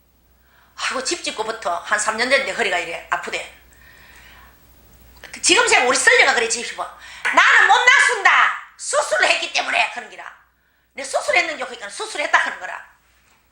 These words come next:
그래서 "수술을 안 했으면 내가 낳아줄 낀데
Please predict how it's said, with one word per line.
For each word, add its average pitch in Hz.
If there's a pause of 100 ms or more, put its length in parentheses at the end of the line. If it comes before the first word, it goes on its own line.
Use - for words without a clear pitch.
그래서 339 (480)
"수술을 554
안 262
했으면 427
내가 294
낳아줄 247
낀데 262